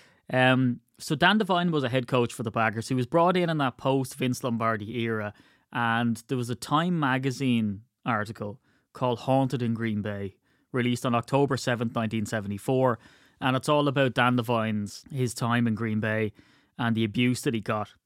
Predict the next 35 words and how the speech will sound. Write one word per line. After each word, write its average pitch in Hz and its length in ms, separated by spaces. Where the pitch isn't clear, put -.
Um, 123 440
and 143 160
in 165 120
that 175 120
article, 143 320
he 123 80
goes 123 260
in 113 160
to 110 80
say 110 320
that 107 200
he's, 110 360
he 139 160
woke 143 260
up 147 160
one 139 120
morning, 113 380
there 113 80
was 110 100
a 113 40
gunshot, 123 680
and 120 140
he 113 80
ran 135 240
downstairs, 104 840
and 113 100
it 110 80
turns 131 280
out 123 140
his 107 140
dog 110 440
had 110 160
been 104 140
shot - 300
dead, - 280